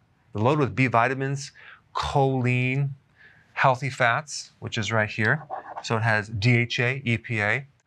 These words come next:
It has a lot of the carotenoids, which is good for the eye, prevent macular degeneration. It has choline, which helps prevent a fatty liver and helps your nervous system. Now, if there's any consideration in your mind that eating eggs will increase your cholesterol,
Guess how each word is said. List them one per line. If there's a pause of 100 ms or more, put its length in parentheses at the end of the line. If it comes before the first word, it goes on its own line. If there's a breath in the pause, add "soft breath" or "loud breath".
(100)
It
has
a
lot
of
the
carotenoids,
which
is
good
for
the
eye, (320 loud breath)
prevent
macular
degeneration. (520 soft breath)
It
has
choline, (400 soft breath)
which
helps
prevent
a
fatty
liver (260 soft breath)
and
helps
your
nervous
system. (220)
Now,
if
there's
any
consideration
in
your
mind
that (160)
eating
eggs
will
increase
your
cholesterol,